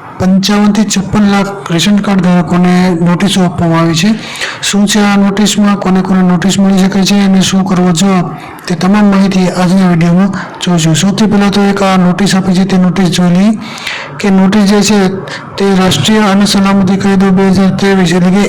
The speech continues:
એન એફ એસ એ હેઠળ અનાજ મળવા બાબતની આ નોટિસ છે. એના માટે પાત્રતા નક્કી કરવામાં આવેલી છે. તેમાં ત્રણ પ્રકારના વ્યક્તિઓને નોટિસ આપવામાં આવે છે. પહેલું તો જે લોકો પાસે જમીન હોય તે લોકોને એક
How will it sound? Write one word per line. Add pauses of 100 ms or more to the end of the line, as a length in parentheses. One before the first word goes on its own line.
(140)
એન
એફ
એસ
એ (160)
હેઠળ (100)
અનાજ
મળવા
બાબતની
આ (520)
નોટિસ
છે. (140)
એના
માટે (680)
પાત્રતા
નક્કી
કરવામાં
આવેલી
છે. (520)
તેમાં
ત્રણ (100)
પ્રકારના
વ્યક્તિઓને (960)
નોટિસ
આપવામાં
આવે
છે. (220)
પહેલું
તો (640)
જે
લોકો (360)
પાસે (260)
જમીન
હોય (520)
તે
લોકોને
એક